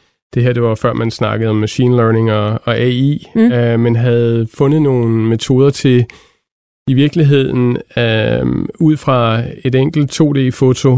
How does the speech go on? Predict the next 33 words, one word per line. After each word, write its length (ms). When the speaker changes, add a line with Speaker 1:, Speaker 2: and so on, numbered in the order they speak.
Speaker 1:
at, 320
øh, 140
assimilere 720
en 80
tre 220
D-model, 560
og 100
derved 340
gøre 200
ansigtsgenkendelse 800
så 120
meget 220
bedre. 340
Speaker 2:
Altså, 240
det 120
havde 160
han 280
opfundet? 380
Speaker 1:
Det 100
havde 140
han 160
opfundet. 600
Speaker 2:
Ja. 160
Speaker 1:
Øhm, 180
og 100
det, 100
der 60
er 40
det 100
unikke 560
ved 100
det 100
svenske, 640